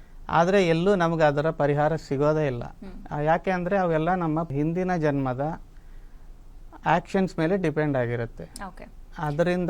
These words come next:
Speaker 1: ನಮಗೆ ಇಲ್ಲಿ ಆ ತೊಂದರೆಗಳಾಗ್ತಾ ಇರುತ್ತೆ.
Speaker 2: ಹ್ಮ್.
Speaker 1: So ಅದನ್ನ ಕಂಡು ಹಿಡ್ಕೊಳ್ಳೋದಕ್ಕೆ ನಾವು ಪಾಸ್ಟ್ ಲೈಫ್ ರಿಗ್ರೆಷನ್ ಥೆರಪಿಯಲ್ಲಿ ಅದ್ರ ಮೂಲಕ್ಕೆ ಹೋಗಿ
Speaker 2: ಹ್ಮ್.
Speaker 1: ಅದನ್ನು ಸರಿ ಮಾಡ್ಕೋಬೋದು. ಯಾವ ಜನ್ಮದಲ್ಲಿ ಏನಾಗಿತ್ತು,
Speaker 2: ಹ್ಮ್.
Speaker 1: ಅಲ್ಲಿಂದ ಇಲ್ಲಿಗೆ ಯಾಕೆ ಈ ಥರ ಆಗ್ತಾ ಇದೆ ಅಂತ.
Speaker 2: ಈಗ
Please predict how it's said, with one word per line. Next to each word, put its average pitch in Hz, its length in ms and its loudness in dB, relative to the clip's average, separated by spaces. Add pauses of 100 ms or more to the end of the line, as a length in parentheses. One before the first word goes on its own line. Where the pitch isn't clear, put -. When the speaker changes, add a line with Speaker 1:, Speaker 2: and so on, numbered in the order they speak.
Speaker 1:
ನಮಗೆ 175 340 0
ಇಲ್ಲಿ 165 200 0
ಆ 180 100 4
ತೊಂದರೆಗಳಾಗ್ತಾ 143 800 2
ಇರುತ್ತೆ. 123 400 -4
Speaker 2:
ಹ್ಮ್. 196 240 -10
Speaker 1:
So 175 140 -2
ಅದನ್ನ 196 340 0
ಕಂಡು 185 420 0
ಹಿಡ್ಕೊಳ್ಳೋದಕ್ಕೆ 165 720 0
ನಾವು 180 160 -2
ಪಾಸ್ಟ್ 147 340 0
ಲೈಫ್ 160 200 -2
ರಿಗ್ರೆಷನ್ 143 540 -6
ಥೆರಪಿಯಲ್ಲಿ 139 840 -2 (360)
ಅದ್ರ 131 200 -4
ಮೂಲಕ್ಕೆ 165 520 0
ಹೋಗಿ 131 340 0
Speaker 2:
ಹ್ಮ್. 196 400 -14 (240)
Speaker 1:
ಅದನ್ನು 180 260 -2
ಸರಿ 175 240 2
ಮಾಡ್ಕೋಬೋದು. 123 580 -2
ಯಾವ 131 220 4
ಜನ್ಮದಲ್ಲಿ 135 560 0
ಏನಾಗಿತ್ತು, 131 600 -4
Speaker 2:
ಹ್ಮ್. 185 400 -12 (300)
Speaker 1:
ಅಲ್ಲಿಂದ 165 400 2
ಇಲ್ಲಿಗೆ 151 480 2
ಯಾಕೆ 139 400 2
ಈ 131 40 0
ಥರ 139 200 -4
ಆಗ್ತಾ 123 320 -4
ಇದೆ 127 200 -10
ಅಂತ. 165 260 -14 (600)
Speaker 2:
ಈಗ 269 140 -6